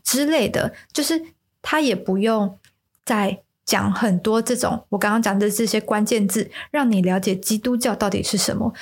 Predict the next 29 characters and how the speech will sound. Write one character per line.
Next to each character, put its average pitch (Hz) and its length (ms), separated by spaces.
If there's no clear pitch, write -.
所 - 160
以 254 40
他 294 140
只 320 140
要 220 80
透 247 180
过 240 140
一 226 40
个 208 140
十 202 220
字 220 200
架， 180 240
他 277 120
就 330 140
可 330 100
以 208 60
告 226 160
诉 220 160
你 190 180
很 180 300
多 247 160
很 214 220
多 202 120
的 202 120
讯 214 320
息。 - 360
而 214 140
这 311 120
些， 269 300